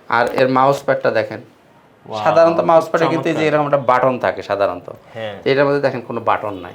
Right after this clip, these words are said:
Speaker 2: কোনো বাটন নাই।
Speaker 1: খুবই স্পেশাল ক্যাটাগরি একটা মাউস প্যাড।
Speaker 2: জি।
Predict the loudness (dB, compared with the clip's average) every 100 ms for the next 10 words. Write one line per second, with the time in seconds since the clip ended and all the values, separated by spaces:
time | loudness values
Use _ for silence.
0 | -16 -12 -8 -8 -8 -10 -6 -4 -4 -6
1 | -2 -2 0 -4 -4 -6 -4 -4 -4 -6
2 | -6 -6 -4 -6 -8 -8 -8 -10 -20 _
3 | -18 -16 -14